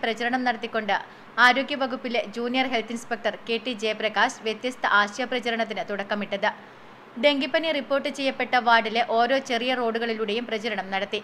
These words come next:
ഡെങ്കിപ്പനി വ്യാപനം തടയാൻ ഉറവിട നശീകരണമാണ് പ്രതിവിധി എന്നറിഞ്ഞുകൊണ്ട് പരിസര ശുചിത്വം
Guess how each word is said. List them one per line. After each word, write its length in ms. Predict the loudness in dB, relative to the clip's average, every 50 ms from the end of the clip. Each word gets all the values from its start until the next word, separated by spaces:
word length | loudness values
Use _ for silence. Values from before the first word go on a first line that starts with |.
| -8 -14 -20 -18 -18 -18 -14 -4 2 2
ഡെങ്കിപ്പനി 440 | 4 4 2 0 -2 -2 -2 -2 0 2
വ്യാപനം 360 | 4 4 4 4 0 0 2 2
തടയാൻ 340 | 2 2 4 4 4 2 2 0 -4 -14 -8 -2 0
ഉറവിട 280 | 2 4 4 4 4 2 2 2
നശീകരണമാണ് 760 | 0 0 -2 -2 0 0 0 0 0 2 4 4 4 2 0 -2 -2
പ്രതിവിധി 420 | -2 -2 -2 -2 -4 -4 -4 -2 -2 0
എന്നറിഞ്ഞുകൊണ്ട് 600 | 2 2 0 0 -2 -2 -2 0 0 2 2 2 2 0 -4 -12 -18 -20 0 2
പരിസര 380 | 2 2 2 2 0 0 -2 0 -2
ശുചിത്വം 360 | -4 -6 -6 -2 -2 -2 -2